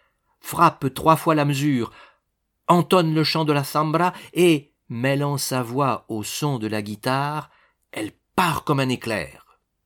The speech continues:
Quelle variété dans ses pas, quelle élégance dans ses attitudes. Tantôt, elle lève ses bras avec vivacité,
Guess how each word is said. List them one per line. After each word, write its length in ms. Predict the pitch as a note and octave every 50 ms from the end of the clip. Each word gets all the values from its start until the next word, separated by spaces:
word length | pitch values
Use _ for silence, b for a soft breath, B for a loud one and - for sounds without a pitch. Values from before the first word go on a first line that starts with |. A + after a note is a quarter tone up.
| _ _ _ _ _ _ _ _ _ _ _ _ _
Quelle 400 | - - E3+ C3+ B2+ A#2 G#2 F#2+
variété 1000 | F#2 F2 F2 F#2 A#2 A2 - A2 G2 F#2+ G#2 A#2+ A2 G#2 _ _ - - C3 B2+
dans 200 | G2+ A2 A2+ A2
ses 240 | - - - A2+ G#2+
pas, 480 | _ - - C3 C3 B2 - _ _ _ _ _ _ _ _ _ _ _ _ _ _ -
quelle 180 | F3+ F3 D#3+
élégance 760 | E3+ E3+ D#3+ E3 D3+ C#3+ F3 F#3+ F#3 F3 E3 D#3 - - -
dans 140 | C3 C#3 C#3+
ses 200 | - D3 B2+ C3+
attitudes. 680 | C#3 C3+ - D3 C#3+ - E3+ F3 D#3+ C3 B2+ - - _ _ _ _ _ _ _ _ _ _ _ _ _ _ _ _ _ _ _ _ _ _ _ -
Tantôt, 480 | - C3+ A#2+ A#2 - - D#3+ E3 D3+ C#3 _ _ _ _ _ _ _ _ _ -
elle 320 | D3 D3+ C#3 C3 C3+ C3+
lève 180 | C#3 D3 C#3 -
ses 160 | - - C#3+
bras 360 | C3 - D#3+ D#3 C#3+ C#3 -
avec 280 | - A#2+ B2 C3 B2+ G#2
vivacité, 800 | F2+ A2 C3+ C3+ C#3 C3+ - - C#3+ C#3 - C3 B2 A#2 A2 b